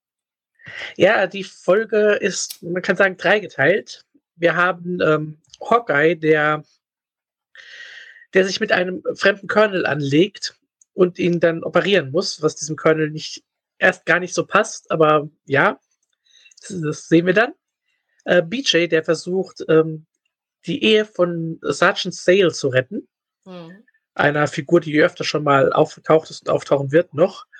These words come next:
Speaker 1: Ähm, seine Frau hat ihn ne-, nämlich betrogen und B J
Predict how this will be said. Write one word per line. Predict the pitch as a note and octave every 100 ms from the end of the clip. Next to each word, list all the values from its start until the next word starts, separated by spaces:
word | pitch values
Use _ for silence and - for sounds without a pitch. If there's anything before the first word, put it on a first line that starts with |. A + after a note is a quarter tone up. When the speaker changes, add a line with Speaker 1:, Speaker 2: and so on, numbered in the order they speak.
| - - - -
Speaker 1:
Ähm, | - D3 D3 _
seine | - E3+
Frau | E3 D#3+ F3+
hat | F#3 - - -
ihn | E3+ D#3+
ne-, | E3
nämlich | D#3+ D#3+ D#3 -
betrogen | C#3 - F#3 D#3 G3+ C#4 _ _ _ _ _ - - _
und | - E3+ E3 - - E3
B | - G#3+
J | - E3+ E3+ F#3